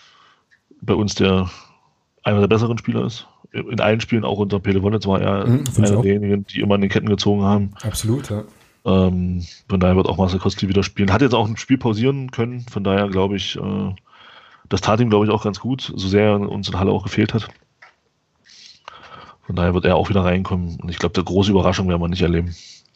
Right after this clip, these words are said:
Speaker 2: Okay, das heißt also, hinten würdest du wahrscheinlich wieder mit einer, also jetzt sozusagen fürs Papier, mal eine Viererkette stellen, oder?
Speaker 1: Nee, Dreierkette.
Speaker 2: Dreierkette, heißt
Speaker 1: Ja, aber die Frage, die Frage ist dann halt wirklich mit wem, ja. Also,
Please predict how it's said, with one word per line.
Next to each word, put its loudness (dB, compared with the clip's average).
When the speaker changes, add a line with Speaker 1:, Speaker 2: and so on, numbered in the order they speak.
Speaker 2:
Okay, -2
das 0
heißt 0
also, 4
hinten 4
würdest 0
du 0
wahrscheinlich 0
wieder 2
mit 0
einer, 0
also 0
jetzt -2
sozusagen 0
fürs -2
Papier, 2
mal 0
eine 2
Viererkette 0
stellen, -2
oder? -4
Speaker 1:
Nee, 2
Dreierkette. 0
Speaker 2:
Dreierkette, 0
heißt 0
Speaker 1:
Ja, 0
aber 4
die -4
Frage, 2
die -6
Frage 2
ist -4
dann -2
halt -2
wirklich -4
mit -6
wem, -2
ja. -2
Also, 0